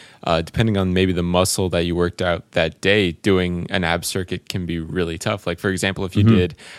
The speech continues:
Speaker 1: uh, legs or back or just one of those really large muscle groups, doing an ab circuit can be really challenging. Even if you're only doing three or four exercises, like, in a couple of rounds, that can be really tough if you have nothing left in the tank, say, as,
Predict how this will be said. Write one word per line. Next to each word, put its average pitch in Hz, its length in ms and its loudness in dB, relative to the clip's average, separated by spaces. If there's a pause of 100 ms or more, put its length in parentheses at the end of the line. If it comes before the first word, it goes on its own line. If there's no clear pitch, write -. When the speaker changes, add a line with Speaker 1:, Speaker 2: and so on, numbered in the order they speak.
(140)
Speaker 1:
uh, 78 180 2
legs 95 500 2
or 85 100 -2
back 92 380 -2
or 98 60 -2
just 90 260 -8
one 95 140 -4
of 92 60 -4
those 90 200 -6
really 90 300 -4
large 92 400 2
muscle 95 340 0
groups, 85 380 -2
doing 95 600 2
an 104 100 0
ab 90 240 0
circuit 95 460 -4
can 95 180 -2
be 87 180 0 (320)
really 127 340 2
challenging. 104 480 0
Even 151 160 2
if 151 140 0
you're 107 120 4
only 127 200 2
doing 87 480 0
three 104 220 2
or 90 60 2
four 92 240 4
exercises, 90 720 0
like, 90 320 -4
in 104 140 0
a 90 40 -2
couple 98 280 0
of 87 100 2
rounds, 95 300 0
that 123 240 -2
can 101 120 -4
be 82 160 -4 (300)
really 113 560 4
tough 113 380 -4
if 87 100 -8
you 95 100 2
have 87 140 2
nothing 95 320 0
left 87 240 -4
in 85 60 -4
the 82 80 -8
tank, 95 400 -4
say, 92 300 4
as, 90 340 -2